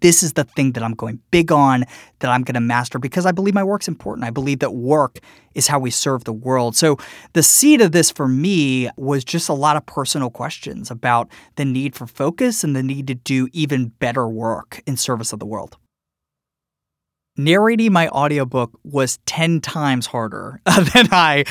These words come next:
expected. So I'm a huge audiobook fan. I listen to audiobooks quite a bit. I've always wanted to narrate my own. But yeah,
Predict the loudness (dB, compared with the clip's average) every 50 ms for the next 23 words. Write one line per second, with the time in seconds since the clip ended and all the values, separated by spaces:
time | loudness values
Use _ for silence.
0 | -4 -12 -12 -14 -6 -2 -2 0 0 0 0 2 2 2 0 0 0 2 2 2
1 | 2 0 -4 -10 -18 -20 -18 _ -8 -2 0 2 2 2 2 0 0 0 2 2
2 | 4 4 4 2 0 0 -4 -8 -10 -10 -10 -8 -8 -8 -8 -8 -10 -12 _ -2
3 | 0 0 0 0 -2 -4 -6 -6 -4 -4 -4 -4 -4 -4 -4 -4 -4 -4 -4 -4
4 | -6 -4 -4 -4 -6 -6 -8 _ -6 -2 0 0 0 -2 -4 -4 -2 -2 -2 -4
5 | -6 _ _ _ _ _ -2 -2 0 0 0 -2 -2 -4 -4 -4 -4 -2 -4 -4
6 | -6 -6 -4 -4 -4 -4 -4 -4 -4 -4 -6 -6 -6 -6 -6 -6 -6 -6 -4 -4
7 | -2 -2 -2 -4 -4 -4 -6 -8 -8 _ -20 _ _ _ _ _ -2 2 2 4
8 | 4 2 0 -4 _ _ -10 -6 -2 0 0 0 -2